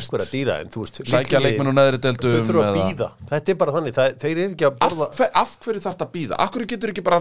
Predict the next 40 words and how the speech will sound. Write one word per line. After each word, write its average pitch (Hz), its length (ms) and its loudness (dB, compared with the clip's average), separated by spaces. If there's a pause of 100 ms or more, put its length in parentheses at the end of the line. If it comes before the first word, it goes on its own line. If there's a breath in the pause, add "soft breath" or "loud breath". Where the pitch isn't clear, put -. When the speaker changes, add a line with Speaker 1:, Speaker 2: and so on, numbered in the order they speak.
(120)
Speaker 2:
rekrúta 180 720 -2
þannig? 131 400 -2 (280 soft breath)
Þú 143 100 0
þarft, 214 240 0 (120 loud breath)
þú 143 200 -4
getur 226 340 -2
ekki 190 140 2
verið 185 100 0
með 180 140 0
sama 202 260 4
recruitment 190 480 -6
system 143 320 -2
ef 143 160 2
þú 143 80 4
ert - 320 -2
Fylkir 135 680 -2
eða 135 220 6
Valur. 135 320 2
Speaker 1:
Nei, 131 240 4
nei, 170 220 2
en - 260 -4
þessi 180 220 2
Speaker 2:
Þú 170 80 8
ert - 100 -4
ekki 190 80 4
að 196 60 4
fara 185 100 6
á 190 60 2
eftir 185 160 -2
sömu 208 100 4
Speaker 1:
Nei, 208 80 4
Speaker 2:
bitum. 214 240 2
Speaker 1:
ég 220 80 4
veit 294 160 -2
það, - 160 -2
en 127 160 -4
þessi, 196 320 0
öll 185 240 -4
þessi 202 240 -4
lið 113 260 -2